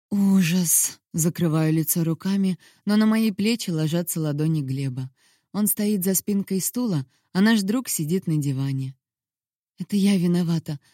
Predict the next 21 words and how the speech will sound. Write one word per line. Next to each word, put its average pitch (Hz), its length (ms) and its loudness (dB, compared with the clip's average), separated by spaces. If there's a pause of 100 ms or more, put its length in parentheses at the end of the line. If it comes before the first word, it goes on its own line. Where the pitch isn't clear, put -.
(160)
Думала, 233 400 4
что 220 180 -2
все 208 220 0
просто, 220 560 0 (360)
а 160 100 0
это 185 240 0
унижение 151 680 2
для 143 200 -2
Лизы». 135 520 -6 (960)
«Нет, 311 320 2
не 156 100 4
надо 220 280 4
так 254 200 -2
расстраиваться», — 196 800 0
строго 151 360 -2
говорит 147 400 -2
мужчина. 143 520 -4 (420)
«Вы 175 120 2
все 247 200 2
правильно 208 480 2
сделали. 160 600 0